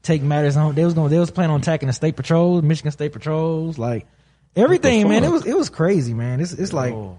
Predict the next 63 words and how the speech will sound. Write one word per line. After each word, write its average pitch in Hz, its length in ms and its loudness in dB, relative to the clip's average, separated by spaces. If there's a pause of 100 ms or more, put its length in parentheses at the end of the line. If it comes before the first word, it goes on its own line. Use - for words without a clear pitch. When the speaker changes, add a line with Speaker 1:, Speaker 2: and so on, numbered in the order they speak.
(100)
Speaker 3:
oh. 101 80 -18 (540)
Speaker 1:
I - 60 -6
don't 190 180 2
know 147 100 2
what 170 180 2
the 175 100 -2
heck 185 220 -2 (600)
Speaker 2:
And 127 180 2
Speaker 1:
is 151 220 -4
Speaker 2:
so 127 120 4
Speaker 1:
going 110 200 4
on, - 40 2
Speaker 2:
I 107 60 4
would 127 120 4
Speaker 1:
man. - 20 4
Speaker 2:
assume 127 200 2
Speaker 1:
Strap 226 300 4
Speaker 2:
these 330 80 4
Speaker 1:
up. 262 80 6
All 233 140 6
I 269 40 6
gotta 254 140 6
say 226 160 6
is 185 80 4
strap 214 300 2
up. 131 280 0
That's 180 200 4
all 175 160 6
I 160 80 6
gotta 127 200 2
say. 110 220 -2 (140)
Strap 175 380 2
up. 120 220 0
Speaker 2:
<laughs> 113 100 -4
Speaker 1:
Get 170 120 0
the 170 80 -4
strap. 127 320 -2
What 151 120 2
was 170 100 4
you - 20 2
about 165 120 2
to 165 40 0
say, 170 140 0
Ramil? 170 240 2
Speaker 2:
I 131 40 4
would 135 140 2
assume 147 360 2
these 107 200 2
guys 101 260 2
are 85 180 2
probably 90 340 0
Trump 98 220 -2
supporters, 104 520 0
right? 98 220 0 (420)
We 107 80 0
can, 107 160 0
is 90 180 -2
that 101 140 -2
fair 117 100 -2
to 107 60 0
make 98 140 0
an 90 60 2
assumption? 123 460 -6